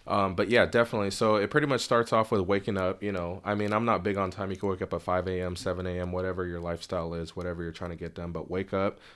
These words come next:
Um, the first mistake that most of us do is get on our cell phones, you know,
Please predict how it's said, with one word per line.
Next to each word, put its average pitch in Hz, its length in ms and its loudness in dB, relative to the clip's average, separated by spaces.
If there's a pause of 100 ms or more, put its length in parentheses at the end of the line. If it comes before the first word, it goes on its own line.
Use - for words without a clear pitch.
(140)
Um, 92 400 0
the 98 100 2
first 156 360 0
mistake 107 580 -2 (220)
that 95 120 -2
most 98 260 0
of 95 100 0
us 90 160 0
do 92 160 0
is 82 100 -4
get 82 140 -6
on 82 140 -6
our 78 80 -8
cell 76 240 -6
phones, - 540 -16
you 85 140 -8
know, 78 220 -10